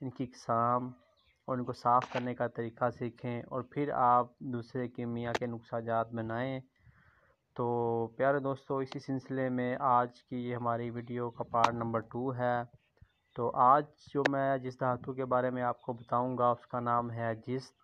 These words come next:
तो जिस्त के मुख्तलिफ नेम बताऊंगा पहले, फिर उसके ख़वास बताऊंगा और उसके बाद आपको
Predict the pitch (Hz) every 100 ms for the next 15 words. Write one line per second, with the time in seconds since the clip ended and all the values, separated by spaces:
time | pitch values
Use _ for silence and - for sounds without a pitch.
0 | _ _ _ _ _ _ - _ - -
1 | - 117 113 113 139 - 156 139 127 143
2 | 139 127 123 135 135 131 131 127 127 127
3 | 127 127 123 123 131 127 - 127 - 120
4 | 123 135 131 123 120 123 120 120 120 120
5 | - - - _ _ _ - - - -
6 | _ - 143 139 131 - 135 123 123 123
7 | 120 220 - - 131 131 - - 127